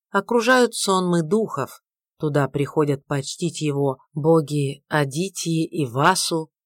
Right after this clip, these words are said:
Яма и Ашвины, Кубера, Якши, Гандхарвы и Апсары и небесные мудрецы. Там, на горе, блистающей в лучах утреннего солнца, Шива прерывает свое подвижничество,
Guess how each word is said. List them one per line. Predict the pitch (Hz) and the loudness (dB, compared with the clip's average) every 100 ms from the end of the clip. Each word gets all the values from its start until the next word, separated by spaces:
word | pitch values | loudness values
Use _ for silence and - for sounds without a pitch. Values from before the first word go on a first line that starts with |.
| _ | _
Яма | 143 143 180 196 180 170 - _ | -2 4 4 4 0 -4 -8 _
и | - 175 | -2 2
Ашвины, | 165 - 196 208 143 120 120 _ _ _ | 2 0 -2 0 0 -4 -10 _ _ _
Кубера, | - 135 127 147 196 180 160 - _ _ | -4 -2 4 4 4 2 -4 -8 _ _
Якши, | 151 151 196 208 - 180 | -2 4 4 2 -2 -4
Гандхарвы | 143 135 123 - 196 202 165 147 | -2 -4 -4 -2 2 4 2 0
и | - | 0
Апсары | 139 - - 196 208 196 185 - _ _ | -4 -4 0 4 4 2 -2 -10 _ _
и | - 254 | -2 2
небесные | 220 147 147 135 - 143 143 | 2 2 0 0 -2 -2 0
мудрецы. | 139 147 160 - - 139 - _ _ _ _ _ _ _ _ _ _ _ | 0 0 -2 -4 -4 -6 -8 _ _ _ _ _ _ _ _ _ _ _
Там, | 202 233 175 | 4 6 4
на | 151 | 2
горе, | 147 160 196 214 | 4 4 4 2
блистающей | 143 151 - 202 202 156 - | 0 -2 0 0 0 0 -2
в | 135 | 0
лучах | 139 147 - 160 - - | 0 0 2 0 0 -4
утреннего | 190 175 131 135 127 123 | -4 -4 -4 -2 -2 -2
солнца, | - 190 208 135 - 113 - _ _ _ _ | 0 0 0 -2 -6 -8 -12 _ _ _ _
Шива | - - 254 226 214 - _ _ | -8 0 4 6 4 2 _ _
прерывает | 233 240 240 233 233 175 135 | 4 6 6 4 4 4 2
свое | - 151 147 | -2 -2 -2
подвижничество, | 143 147 151 202 160 131 123 127 - 131 | 0 -2 0 0 0 -2 -4 -8 -8 -10